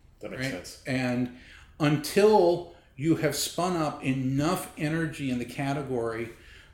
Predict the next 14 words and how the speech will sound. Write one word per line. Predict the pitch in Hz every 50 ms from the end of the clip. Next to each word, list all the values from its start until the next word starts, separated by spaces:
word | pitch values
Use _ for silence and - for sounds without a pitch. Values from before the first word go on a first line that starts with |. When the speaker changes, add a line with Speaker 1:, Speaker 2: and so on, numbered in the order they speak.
| - - - -
Speaker 2:
that | 131 135 131 - - - - - -
there's | 135 131 139 127 131 127 120 - -
some | - 127 117 113
scarcity | - - - - - 113 113 127 131 - 180 160 156 156 165 156 - - - - - _ -
beginning | 143 135 151 147 151 156 151
to | 156 143
show | - - 156 151 156
up, | 170 185 185 - 107
Speaker 1:
Right. | 104 98 90 78 - - -
Speaker 2:
now | 139 147 156 180 202 208 202 190
you | 185
start | - - 175 147 139 -
to | -
compete. | - 110 107 - - 95 - - -